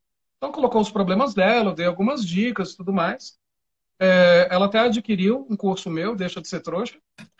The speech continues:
Aí hoje, ela conversa comigo e diz o seguinte: "Nem você, nem Deus", com essa revolta, "nem você, nem Deus, nem ninguém vai fazer eu mudar de opinião. Nenhum mentor vai fazer eu mudar de opinião. Não adianta.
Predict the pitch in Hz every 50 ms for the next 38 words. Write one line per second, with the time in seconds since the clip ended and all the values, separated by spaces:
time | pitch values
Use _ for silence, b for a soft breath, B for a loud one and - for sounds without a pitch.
0 | _ _ 202 233 277 277 247 240 285 370 359 254 202 165 139 - - - 190 220
1 | 220 233 240 220 226 240 226 - 247 220 - 220 226 233 247 240 208 254 254 220
2 | - - 262 226 240 233 240 - - - - _ _ _ _ _ _ _ _ _
3 | _ _ _ _ _ _ _ - 214 277 359 339 254 277 247 220 - - - 269
4 | 285 294 302 302 277 226 165 175 175 185 202 240 254 - - - 196 220 214 -
5 | 269 311 359 320 226 175 143 135 - - - _ _ B B B B B B _
6 | _ - 214 247 320 359 339 302 302 254 196 - - 269 277 277 285 262 220 160
7 | 202 226 254 269 233 185 208 269 302 311 302 285 220 165 185 185 214 254 269 -
8 | _ _ _ _ _ _ _ - 185 262 277 - 262 240 202 190 247 247 247 247
9 | 196 170 202 220 208 - 226 214 - - 214 208 202 170 160 170 180 170 147 -
10 | _ _ _ _ _ _ _ _ _ 180 180 202 220 254 269 277 254 214 - -
11 | 214 220 240 202 202 220 214 - 214 202 208 208 208 196 208 214 185 214 202 -
12 | - 214 208 190 165 160 160 151 B B B _ - 190 262 302 302 285 220 214
13 | 240 202 196 208 196 196 147 127